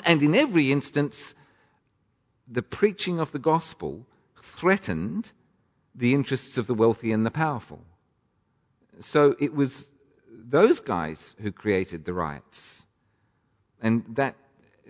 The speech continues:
well, actually, that's something that ought to be routine and unavoidable in gospel ministry. The gospel is a message of reversal, and when it is faithfully preached, it causes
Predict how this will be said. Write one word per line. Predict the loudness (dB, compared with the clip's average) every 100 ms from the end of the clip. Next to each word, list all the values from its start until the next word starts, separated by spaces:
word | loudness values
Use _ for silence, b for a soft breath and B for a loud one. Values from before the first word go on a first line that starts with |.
| -20
well, | -8 -2 0 0
actually, | -2 -6 -2
that's | -2 -4
something | -2 -2 0 -2
that | 0
ought | 0 -2
to | -6 -4
be | -2 0
routine | 0 0 -2 -4 -4
and | -6 -2
unavoidable | 0 0 2 2 0 -2 -2
in | -4
gospel | -4 -4 -6 -4 -2
ministry. | 0 -2 -2 -4 -2
The | 0
gospel | 2 0 -2 -2
is | -2 0
a |
message | 0 -2 -4 -6
of | -4 -2
reversal, | -2 -2 -2 -4 -4 -10 _ _ _ _ _ 0
and | 2
when | 2 0
it | -4
is | -10
faithfully | -6 -4 -4 -6 -8
preached, | -4 -4 -4 -8 -16 -18 _ _ _
it | 0 0
causes | 2 2 2 -2 -4 -8